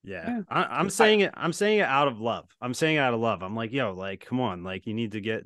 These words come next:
Speaker 1: your act together, Bad Batch," 'cause, like, you know, sometimes, you know, the, you don't need to have that pod racing episode with the, with the droid or whatever, like,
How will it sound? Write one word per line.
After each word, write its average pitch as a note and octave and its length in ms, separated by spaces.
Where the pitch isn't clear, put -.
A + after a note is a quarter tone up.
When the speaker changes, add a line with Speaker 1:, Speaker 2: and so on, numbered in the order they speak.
Speaker 1:
your G#2 240
act G#2 200
together, F2+ 300
Bad F2 280
Batch," F#2 300
'cause, F2+ 240
like, F#2 200
you F#2 100
know, F2 180
sometimes, G2+ 680
you G2 120
know, F2+ 240
the, F#2 240
you G2+ 120
don't F#2+ 160
need G2+ 180
to F#2+ 60
have F2+ 180
that F#2 280
pod G2 260
racing F#2 360
episode F2+ 560
with F2+ 160
the, F2+ 200
with F#2+ 200
the F#2+ 80
droid F#2+ 400
or F2+ 80
whatever, F#2 500
like, F2+ 380